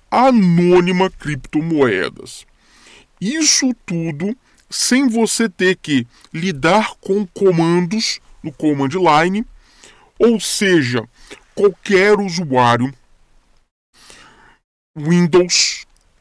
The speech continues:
consegue fazer o que eu vou fazer aqui, beleza? Por quê? Vou demonstrar que existem algumas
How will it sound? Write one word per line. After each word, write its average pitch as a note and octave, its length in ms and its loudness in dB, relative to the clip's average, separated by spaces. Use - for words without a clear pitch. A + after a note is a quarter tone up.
consegue E3 680 0
fazer C#3+ 440 -2
o E3 80 -6
que - 120 -8
eu E3+ 60 0
vou C3+ 240 -6
fazer C#3 500 -6
aqui, - 340 -14
beleza? C#3 340 -6
Por E3+ 300 -12
quê? C3+ 200 -4
Vou A3+ 240 0
demonstrar F3 800 0
que - 120 -8
existem D3+ 360 -6
algumas D3 960 -4